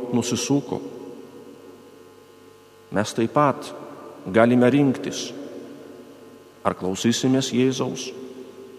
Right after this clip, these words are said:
ir priimsime jo apreiškimą į savo širdis, ar ne. Brangieji, Jėzus ypač trokšta asmeniškai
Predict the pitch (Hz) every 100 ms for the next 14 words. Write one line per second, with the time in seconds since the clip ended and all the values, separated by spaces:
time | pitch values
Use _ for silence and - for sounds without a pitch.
0 | - - - - 110 110 123 127 131 127
1 | 127 113 123 120 - - - - 110 -
2 | 107 - 113 110 104 110 113 107 107 107
3 | 104 110 - 107 95 92 90 - - -
4 | - - - - - - - - - -
5 | - - - - - - - - - -
6 | - - 453 - - - 147 151 - -
7 | - - - - - - 104 113 139 147
8 | 131 170 170 156 170 160 147 - - 147
9 | 156 - - 143 135 - - - 131 143
10 | 147 113 107 104 - - 101